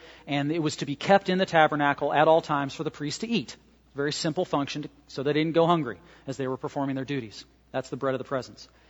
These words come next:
According to the author of Hebrews, the inner compartment, the Holy of Holies, contains the Ark of the Covenant and the altar of incense, the golden altar of incense. Okay? Here's the problem. That's not correct. That is wrong.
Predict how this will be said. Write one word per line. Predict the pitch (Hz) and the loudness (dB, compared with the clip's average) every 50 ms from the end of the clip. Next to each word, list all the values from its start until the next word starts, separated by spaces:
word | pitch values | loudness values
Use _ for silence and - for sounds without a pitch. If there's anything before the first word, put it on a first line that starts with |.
| _ _ _ _ _ _ - | _ _ _ _ _ _ -4
According | - 156 - 190 208 220 240 | -4 0 6 8 8 8 8
to | 220 202 | 6 6
the | 220 220 | 6 8
author | 208 202 202 202 190 | 8 8 8 6 2
of | 175 | 2
Hebrews, | - - 269 294 277 202 170 156 147 143 160 190 - - - - _ _ _ _ - | 4 4 4 4 4 4 4 4 4 2 0 -2 -6 -8 -12 -16 _ _ _ _ 0
the | 185 202 226 | 0 2 4
inner | 226 254 302 311 285 | 6 6 6 6 4
compartment, | - 214 185 - - 156 139 131 123 135 139 - | 2 0 -2 0 2 2 2 2 2 -2 -4 -4
the | - | -2
Holy | 135 160 190 190 196 196 | 2 4 6 8 8 6
of | 180 | 6
Holies, | - 202 233 214 170 143 139 | 6 6 6 6 4 2 0
contains | - - 165 151 - 160 156 156 151 147 | -2 -4 -6 -4 -2 -2 0 0 0 0
the | - 151 139 | 0 2 4
Ark | 139 143 151 - 202 | 6 6 4 4 0
of | |
the | 208 - | -2 0
Covenant | - 170 151 127 131 135 147 156 - - _ _ _ _ - | 2 2 2 2 0 -4 -6 -8 -10 -18 _ _ _ _ -6
and | 151 151 156 | -4 -2 -2
the | 175 190 | -2 0
altar | 156 139 143 143 - 170 175 | 2 2 2 0 0 0 0
of | 160 | 2
incense, | 170 180 165 - - 147 113 95 - - | 2 2 0 0 -4 -6 -8 -10 -12 -14
the | - 127 | -12 -8
golden | 113 135 131 139 135 147 147 | -6 -4 -2 -2 -2 0 0
altar | 131 131 131 - 143 | 0 0 0 -2 -4
of | 135 147 | -4 -4
incense. | 139 131 - 120 101 90 - - - _ _ _ _ _ - 117 | -6 -6 -8 -12 -14 -16 -18 -20 -20 _ _ _ _ _ -20 -10
Okay? | - - 156 214 220 - - - - _ _ _ _ _ _ _ _ _ _ _ _ _ _ _ - - _ _ _ _ | -2 0 0 0 0 -4 -14 -20 -20 _ _ _ _ _ _ _ _ _ _ _ _ _ _ _ -20 -20 _ _ _ _
Here's | _ - 170 160 | _ -4 -4 -4
the | 170 | -2
problem. | - 170 170 151 123 110 90 - - - _ _ _ _ _ _ _ _ _ _ _ _ - | 0 2 2 2 2 0 -4 -18 -20 -20 _ _ _ _ _ _ _ _ _ _ _ _ 0
That's | 135 147 160 - | 2 2 2 4
not | 180 165 147 - | 2 0 0 2
correct. | - 147 143 131 - - - - _ _ _ _ _ _ _ _ _ _ _ _ _ _ _ _ _ _ _ _ _ - | 2 2 2 2 0 -6 -20 -20 _ _ _ _ _ _ _ _ _ _ _ _ _ _ _ _ _ _ _ _ _ -6
That | 131 135 147 | -2 0 0
is | 156 135 123 | 0 0 -2
wrong. | 127 139 151 160 165 156 127 110 101 95 92 92 | -2 2 4 6 6 6 6 2 -2 -8 -14 -18